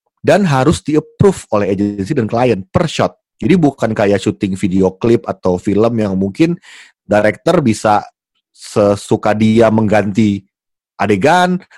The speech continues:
nambahin shot, ngurangin shot, atau, "Oh, ini nggak asik nih, ganti," itu nggak bisa. Kita udah bener patuh sama board ini, adegannya ini, bajunya ini, angle-nya gini, disepakati di pre-pro, itu harus saya jalankan.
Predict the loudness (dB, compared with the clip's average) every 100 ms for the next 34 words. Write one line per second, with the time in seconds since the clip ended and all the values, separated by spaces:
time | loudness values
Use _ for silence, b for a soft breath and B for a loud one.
0 | -4 0 0 0 0 0 0 0 0 -2
1 | -4 -2 2 2 0 B B B B B
2 | -2 0 2 4 4 4 2 0 2 2
3 | 2 2 0 0 -2 -2 -4 -4 -4 2
4 | 4 4 2 -2 -2 -2 -2 0 -2 0
5 | 0 0 -2 B B 0 2 2 0 0
6 | 2 2 2 2 0 2 0 0 0 0
7 | 2 0 2 2 2 0 0 0 0 2
8 | 2 2 -2 B B B _ _ -4 0
9 | 2 4 4 2 2 2 2 2 2 -2
10 | _ -6 -4 -2 -2 -2 -2 -2 -2 -4
11 | -2 0 0 0 2 2 0 -4 0 0
12 | 0 0 2 2 2 0 -2 -4